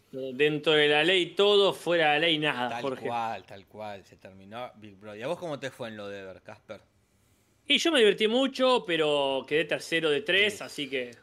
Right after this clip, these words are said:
Speaker 1: me fue bastante mal. Arranqué re bien, pim pam pum, preguntas de esto, matemática bien.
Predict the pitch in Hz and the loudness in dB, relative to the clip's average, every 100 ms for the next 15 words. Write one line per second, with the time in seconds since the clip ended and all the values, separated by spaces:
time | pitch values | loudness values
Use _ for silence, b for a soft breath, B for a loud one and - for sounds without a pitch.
0 | _ 131 - 147 143 127 - 175 180 147 | _ -20 -14 -6 -4 -6 -4 -4 -2 -6
1 | 135 151 190 208 143 131 135 135 175 147 | -6 -2 0 2 0 -2 -6 0 0 2
2 | 143 175 214 226 208 160 143 135 135 131 | 2 2 4 2 0 -2 -6 -6 -8 0
3 | 185 208 233 226 165 131 156 185 151 127 | 6 6 6 2 -4 -4 -4 -4 -6 -2
4 | 185 220 220 147 131 139 156 165 147 139 | 0 0 0 -6 -6 -6 -6 -6 -8 -4
5 | 165 220 254 | 0 2 2